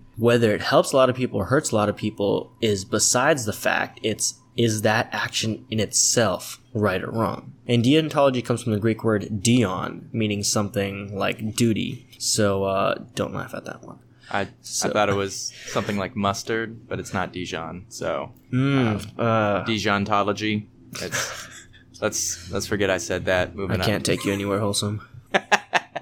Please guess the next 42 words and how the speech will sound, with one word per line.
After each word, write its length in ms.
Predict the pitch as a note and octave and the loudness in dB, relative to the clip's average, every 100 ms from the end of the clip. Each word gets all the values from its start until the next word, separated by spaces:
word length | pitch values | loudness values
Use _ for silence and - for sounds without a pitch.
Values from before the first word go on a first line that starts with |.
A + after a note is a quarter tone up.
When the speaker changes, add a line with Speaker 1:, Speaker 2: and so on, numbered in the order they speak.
| - - - - - - - - - - - - A#3+ G#3+ B2+ - | -8 -6 -6 -8 -14 -14 -16 -18 -16 -16 -20 -2 2 2 0 -2
Speaker 2:
Yeah. 280 | A#2+ G2 - _ | 2 2 2 _
Speaker 1:
So, 420 | E3+ - F3+ D3+ - | 2 6 8 6 2
so 120 | - F#3+ | 0 4
the 80 | F3 | 4
morality 520 | E3 E3+ F3+ F#3+ F3+ | 6 8 8 8 6
of 140 | C#3 | 4
the, 240 | B2 A#2 - | 4 2 0
the 200 | A#2 A#2 | 0 2
action 520 | - D#3+ - A2+ G2+ | 2 0 2 0 0
in 180 | - C3 | 2 2
deontology 760 | A#2+ A#2+ A2+ B2 B2 G#2+ F#2+ G2 | 4 2 2 2 2 2 0 -4
comes 600 | - C3 A#2 A2 G#2 - - _ - - | -2 0 2 0 -2 -6 -12 _ -20 -6
from 380 | - A#2+ A2 G#2 - - | 0 2 0 -4 -10 -2
the 180 | B2 | 0
action 320 | - D3+ - A2+ | 2 0 0 -2
itself 480 | - F3+ F#3+ - - | 0 0 0 -6 -4
being 240 | G#2 G2 | -2 0
right 180 | G2 F#2 | 0 -2
or 60 | F#2+ | -2
wrong, 280 | C2 - - - | -4 -6 -10 0
rather 300 | A2 G#2+ G2+ | 2 4 2
than 160 | G2 | -2
the 100 | G2 | -2
outcome. 400 | G#2+ - - - - | 0 -2 -6 -14 -18
So 140 | - A#2 | -2 0
if 100 | A2 | 4
you're 100 | D3 | 6
doing 160 | E3+ E3+ | 6 6
Speaker 2:
Hmm. 60 | |
Speaker 1:
bad 220 | D3+ D3 | 4 4
things, 420 | - C#3 C#3+ C#3 - - | 2 -2 -2 -8 -12 0
even 240 | A#2+ A#2+ | 2 4
if 100 | B2 | 4
you're 120 | A#2 | 4
doing 180 | A2 A2 | 4 2
them 120 | A2+ | 0
for 140 | A2 F#2+ | 0 -2
good, 460 | F2+ G#2 A2+ A#2 - - | 0 2 2 0 -6 0
that's 240 | B2 A#2+ | 2 4
still 240 | - B2 G#2+ | 2 4 2
no 160 | F#2 | 0
bueno. 380 | - D2+ - - | -4 -4 -6 -12